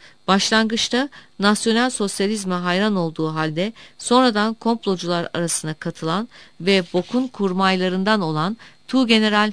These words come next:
Henning von Treschkow karargahtaki faaliyetin elebaşısıydı. Kendisine yaveri Fabian von Schlabrendorf ile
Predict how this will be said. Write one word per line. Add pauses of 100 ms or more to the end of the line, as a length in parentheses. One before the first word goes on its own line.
(120)
Henning (100)
von
Treschkow
karargahtaki
faaliyetin
elebaşısıydı. (800)
Kendisine
yaveri
Fabian (100)
von (340)
Schlabrendorf
ile